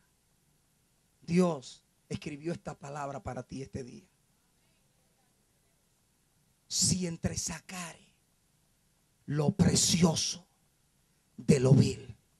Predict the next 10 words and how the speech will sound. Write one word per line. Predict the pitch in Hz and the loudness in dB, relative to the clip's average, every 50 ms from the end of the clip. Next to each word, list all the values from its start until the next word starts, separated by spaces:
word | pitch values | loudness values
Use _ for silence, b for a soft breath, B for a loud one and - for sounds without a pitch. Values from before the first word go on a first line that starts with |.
| _ _ _ _ _ _ _ _ _ _ - | _ _ _ _ _ _ _ _ _ _ -6
será | - - - - 123 131 131 131 131 127 107 - - _ _ _ _ _ _ - | -2 0 2 4 4 4 4 2 2 -2 -4 -8 -16 _ _ _ _ _ _ -4
como | - 135 123 123 117 107 | -2 -2 0 0 -2 -4
mi | 117 120 113 | -4 -6 -4
boca." | 110 101 101 101 - - - - - _ _ _ _ _ _ _ _ _ _ _ _ _ _ _ _ _ _ _ _ _ _ _ _ _ _ _ _ _ _ _ | -4 -6 -6 -6 -12 -18 -20 -20 -20 _ _ _ _ _ _ _ _ _ _ _ _ _ _ _ _ _ _ _ _ _ _ _ _ _ _ _ _ _ _ _
¿Sabe | - - - - - - 247 285 254 | -8 -2 6 6 6 6 6 2 0
lo | 226 - | 0 0
que | 226 196 | 0 0
Dios | 208 233 220 | 2 0 0
está | 202 - 233 | 2 2 0
buscando? | 233 226 - - 269 269 269 262 262 240 165 123 | 0 0 -2 4 4 4 6 6 2 2 0 -2